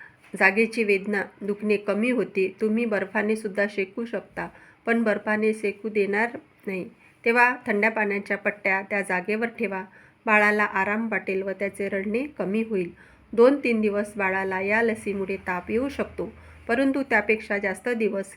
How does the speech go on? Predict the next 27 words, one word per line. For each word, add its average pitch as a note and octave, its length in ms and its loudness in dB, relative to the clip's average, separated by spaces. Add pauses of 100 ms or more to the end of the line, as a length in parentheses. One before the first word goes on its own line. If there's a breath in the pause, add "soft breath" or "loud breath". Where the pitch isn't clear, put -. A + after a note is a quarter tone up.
किंवा G3 320 -2 (920 loud breath)
एकशे A#3+ 260 -2
तीन B3+ 360 0 (380)
अंश A3 180 2
सेल्सिअसपेक्षा G#3+ 800 0
जास्त G3 300 -2
ताप A#3 340 -4
असेल G3 340 -4
तर, G#3+ 140 0 (1000 soft breath)
किंवा G#3+ 220 2
बाळाला G#3 560 2
दुसरा A3 320 -2
कुठलाही G#3+ 440 0
त्रास G#3+ 380 0
होत G#3 180 -6
असेल, G#3 360 -4 (540 soft breath)
बाळ G3+ 200 2
सतत G#3+ 260 -4 (160)
रडत G3 360 -2
असेल, G#3 320 -4
पोट A3 360 2
दुखत G3+ 320 -4
असेल, G#3 380 -6
तर G#3+ 60 -6
अशा G3+ 320 -6
वेळी G3 240 -4
आपण G3+ 340 -4